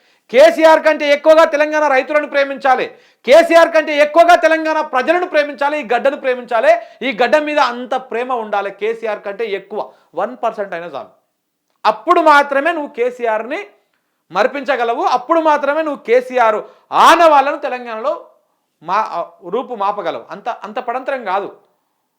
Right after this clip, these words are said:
అంత ఈజీ కాదు, నువ్వు అనుకుంటున్నంత ఈజీ కాదు. ఇవాళ ఏ రైతు కాడికి పోయినా ఎందుకు కేసీఆర్ పే-, పేరు వినపడుతుంది? అరే, ఆయన ఉన్నప్పుడు నీ అమ్మ కష్టమో నష్టమో, ఏం చేసిండో, అప్పు చేసిండో, సప్పు చేసిండో తెలియదు.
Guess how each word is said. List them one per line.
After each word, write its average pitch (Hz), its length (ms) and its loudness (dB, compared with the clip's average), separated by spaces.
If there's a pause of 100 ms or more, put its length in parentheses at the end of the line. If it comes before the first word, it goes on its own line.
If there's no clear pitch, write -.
(160)
అంత 190 120 -12
ఈజీ 254 340 -6
కాదు, 233 200 0
నువ్వు 202 140 -6
అనుకుంటున్నంత 202 440 -10
ఈజీ 208 280 -12
కాదు. 156 260 -6 (720)
ఇవాళ 214 160 0
ఏ 254 260 4
రైతు 302 260 2
కాడికి 311 260 0
పోయినా 285 200 -2
ఎందుకు 294 280 -4
కేసీఆర్ 269 540 -4
పే-, 254 120 -2
పేరు 247 240 -4
వినపడుతుంది? 226 640 -10 (320)
అరే, 302 140 6
ఆయన 294 220 6
ఉన్నప్పుడు 320 400 2
నీ 320 120 -2
అమ్మ 320 140 0
కష్టమో 311 420 -2
నష్టమో, 311 460 -2
ఏం 302 240 -2
చేసిండో, 302 340 -2
అప్పు 285 240 0
చేసిండో, 285 320 -4
సప్పు 269 240 -8
చేసిండో 262 280 -8
తెలియదు. 240 460 -6